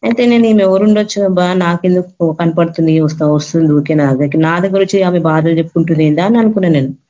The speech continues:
అయితే ఆమె ఏం చేసింది, ఒకరోజు అనుకోకుండా నాకు ఫోన్ చేసింది. ఫోన్ చేసి ఆమె, ఆమె బాధ అంతా నాకు చెప్పుకుంటుంది. ఆమె ఎవరు అంటే మా ఫ్రెండ్ వాళ్ళ, మా, మా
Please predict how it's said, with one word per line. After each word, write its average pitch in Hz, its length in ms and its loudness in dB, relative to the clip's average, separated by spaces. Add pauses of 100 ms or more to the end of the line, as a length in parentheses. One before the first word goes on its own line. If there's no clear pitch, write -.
(600)
అయితే 254 640 0
ఆమె 226 260 0
ఏం 240 180 2
చేసింది, 240 260 2
ఒకరోజు 196 260 0
అనుకోకుండా 185 580 -2
నాకు 190 240 -2
ఫోన్ 226 280 0
చేసింది. 208 460 0 (600)
ఫోన్ 240 240 2
చేసి 247 380 2
ఆమె, 220 260 -2
ఆమె 208 180 0
బాధ 190 280 -2
అంతా 220 160 0
నాకు 226 220 0
చెప్పుకుంటుంది. 190 520 0
ఆమె 208 260 -2
ఎవరు 196 280 2
అంటే 220 260 0
మా 240 200 2
ఫ్రెండ్ 196 320 0
వాళ్ళ, 214 420 0
మా, 196 280 0
మా 175 160 -2